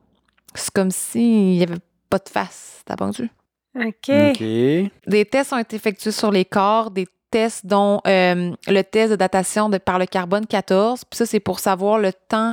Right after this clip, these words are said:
Speaker 1: écoulé depuis la mort d'une manière organique.
Speaker 3: Mhm.
Speaker 1: Les résultats ont révélé que la mort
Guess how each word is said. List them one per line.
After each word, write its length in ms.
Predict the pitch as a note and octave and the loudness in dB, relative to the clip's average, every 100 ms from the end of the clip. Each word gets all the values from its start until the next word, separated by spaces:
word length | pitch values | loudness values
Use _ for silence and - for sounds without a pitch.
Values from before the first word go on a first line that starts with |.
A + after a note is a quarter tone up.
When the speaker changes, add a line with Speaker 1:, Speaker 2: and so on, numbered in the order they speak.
| - | -4
Speaker 1:
écoulé 520 | G#3 - A3 A3 A#3 | -6 -2 2 2 2
depuis 260 | F#3+ G3 - | -2 -2 0
la 140 | G3 | -2
mort 260 | F#3+ G#3 G#3 | 0 -2 -2
d'une 140 | F#3+ | -2
manière 300 | F3+ F3+ F#3 | -2 0 0
organique. 400 | F3+ E3+ F3 G3 - - | 0 0 -2 -4 -8 -2
Speaker 3:
Mhm. 300 | B2 B2+ E3+ | -2 -2 0
Speaker 1:
Les 140 | G3+ | 0
résultats 400 | G3+ A3+ A3+ B3+ | 2 0 0 0
ont 80 | C4 | 0
révélé 460 | A3 G3+ G3 G#3 A3+ | 0 2 2 2 0
que 320 | - G#3 G#3 - | 0 0 2 2
la 160 | F#3+ | 0
mort 260 | F#3+ G#3 | 2 0